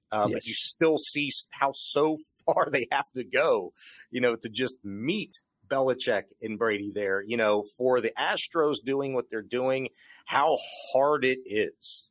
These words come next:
Speaker 1: as you were saying, how difficult it is. And so many things have to go right, uh, with the specialization of the sport now. I don't mind the amendment of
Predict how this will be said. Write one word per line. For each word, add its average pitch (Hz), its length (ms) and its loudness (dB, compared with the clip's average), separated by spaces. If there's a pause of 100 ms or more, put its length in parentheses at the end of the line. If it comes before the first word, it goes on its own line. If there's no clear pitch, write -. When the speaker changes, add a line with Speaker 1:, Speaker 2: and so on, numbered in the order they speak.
Speaker 1:
as - 180 -8
you 131 100 -6
were 127 100 -4
saying, 101 520 -2 (420)
how 139 140 -4
difficult 143 640 0
it 117 100 2
is. 113 180 2
And 87 120 -10
so 131 260 2
many 135 160 0
things 117 280 -4
have 110 180 0
to 104 60 -10
go 95 220 0
right, 117 460 0 (460)
uh, 98 180 2
with - 120 -12
the 98 60 -8
specialization 120 1300 0
of 98 200 -2
the 92 80 -4
sport 127 520 0
now. 80 380 -6 (800)
I 107 60 2
don't 190 140 4
mind 190 240 4
the 135 100 2
amendment 113 500 2
of 104 160 2